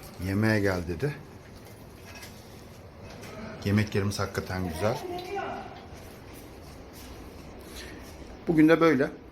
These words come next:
Bakalım. Biraz sıkıntımız var ya, düzelecek her şey. Her şey hakikaten çok güzel olacak. Herkes umduğuyla.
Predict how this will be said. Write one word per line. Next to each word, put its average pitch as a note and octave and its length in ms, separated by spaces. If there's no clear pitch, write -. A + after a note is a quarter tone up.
Bakalım. B2 360
Biraz C3 180
sıkıntımız C3 540
var D#3+ 140
ya, G2+ 220
düzelecek G#2+ 520
her F2+ 120
şey. F2 180
Her G#2 160
şey G2 200
hakikaten F#2+ 500
çok - 260
güzel E2 240
olacak. C#2+ 300
Herkes A2+ 340
umduğuyla. G2+ 580